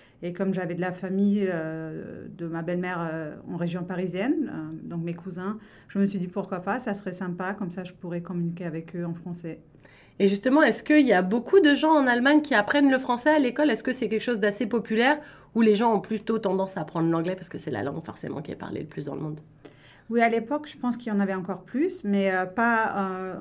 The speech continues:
Speaker 1: en tant que première langue étrangère. Donc, euh, on va plutôt apprendre l'anglais, euh, comme première, euh, langue étrangère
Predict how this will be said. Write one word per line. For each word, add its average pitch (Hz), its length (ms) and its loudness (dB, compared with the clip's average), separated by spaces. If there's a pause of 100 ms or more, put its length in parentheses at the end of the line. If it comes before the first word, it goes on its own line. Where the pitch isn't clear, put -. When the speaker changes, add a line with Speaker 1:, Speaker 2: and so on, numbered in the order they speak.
Speaker 1:
en 202 40 -2
tant 202 180 -2
que 202 160 -4
première 196 460 0
langue 180 180 -6
étrangère. 170 560 -8
Donc, 175 220 -8
euh, 175 260 -4
on 180 60 -4
va 175 100 -2
plutôt 202 480 -2
apprendre 185 480 -4
l'anglais, 185 540 -2 (500)
euh, 185 140 -4
comme 185 320 -4
première, 185 420 -2
euh, 170 280 -2
langue 175 180 -4
étrangère 190 520 -4